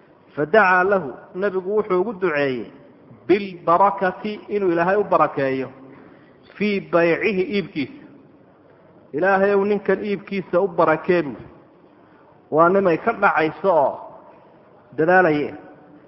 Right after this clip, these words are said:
Fa kaana, waxa uu saxaabigani ahaa, low ishtaraa, hadduu iibsado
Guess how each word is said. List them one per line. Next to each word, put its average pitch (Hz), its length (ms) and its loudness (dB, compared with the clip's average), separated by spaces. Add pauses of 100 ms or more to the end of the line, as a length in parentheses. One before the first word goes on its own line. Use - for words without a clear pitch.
(720)
Fa 160 120 0
kaana, 196 400 4 (440)
waxa - 320 0
uu 175 200 0
saxaabigani 175 640 0
ahaa, 127 300 -2 (800)
low 190 260 4
ishtaraa, 190 460 2
hadduu 165 380 -4
iibsado 165 520 -2